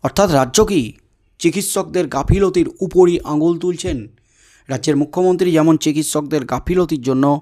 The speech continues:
বারো জন চিকিৎসককে সাসপেন্ড করেছিলেন, এবার রাজ্যের রিপোর্টেও কি চিকিৎসকদের উপরই দায় চাপিয়ে দিল?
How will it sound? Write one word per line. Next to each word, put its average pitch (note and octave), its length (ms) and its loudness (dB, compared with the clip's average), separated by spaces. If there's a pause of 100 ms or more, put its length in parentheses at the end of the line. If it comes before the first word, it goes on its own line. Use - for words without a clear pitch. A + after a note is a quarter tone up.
(760)
বারো C3+ 220 2
জন F#3 160 2
চিকিৎসককে C3+ 500 -8
সাসপেন্ড D3 440 -4
করেছিলেন, E3+ 400 -4 (540)
এবার D#3 240 0
রাজ্যের B2+ 360 -4
রিপোর্টেও F#3 440 -4
কি F#3 180 -6 (760)
চিকিৎসকদের E3 680 -4 (500)
উপরই F#3+ 460 2 (960)
দায় C#3 260 -2
চাপিয়ে D#3 360 0
দিল? F3 100 -2